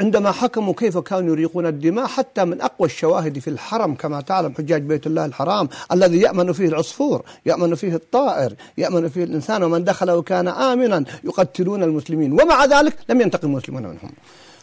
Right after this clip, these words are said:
مع أن منذ نشأوا ليسوا إلا أقلية صغيرة جدا ولا يزالون هم أقلية. الأمة الآن في التقارير المخابرات الإسلامية سيصل الشعوب المسلمة إلى مليار ونصف. أتعلم كم نسبة الشيعة منهم؟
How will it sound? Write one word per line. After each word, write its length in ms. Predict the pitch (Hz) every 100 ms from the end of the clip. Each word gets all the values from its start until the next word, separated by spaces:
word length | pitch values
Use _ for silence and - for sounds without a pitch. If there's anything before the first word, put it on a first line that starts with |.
| -
مع 200 | 143 226
أن 60 | 302
منذ 460 | 311 370 359 330
نشأوا 240 | 269 311 339 403
ليسوا 220 | - 311
إلا 80 | 302
أقلية 280 | 285 294
صغيرة 420 | 277 233 285 277 190
جدا 300 | 254 226 233
ولا 220 | 269 262
يزالون 320 | 240 254 240
هم 140 | 220
أقلية. 500 | 214 208 233 226 151 - - _ _ 240
الأمة 500 | 247 294 330 285 254
الآن 360 | 240 302 302
في 60 | 226
التقارير 480 | - 240 226 247 294
المخابرات 600 | 247 220 214 240 262 233
الإسلامية 500 | 196 196 208 240 214
سيصل 360 | 220 233 208
الشعوب 420 | 180 - 208 254
المسلمة 460 | 226 247 233 233 233
إلى 240 | 226 220
مليار 600 | 214 208 202 214 262 254
ونصف. 520 | 233 220 175 - - _ _ _ _ _ _ _ 180
أتعلم 300 | 202 220 185
كم 180 | 190 190
نسبة 280 | 185 170 165
الشيعة 340 | 147 - 165
منهم؟ 240 | 175 202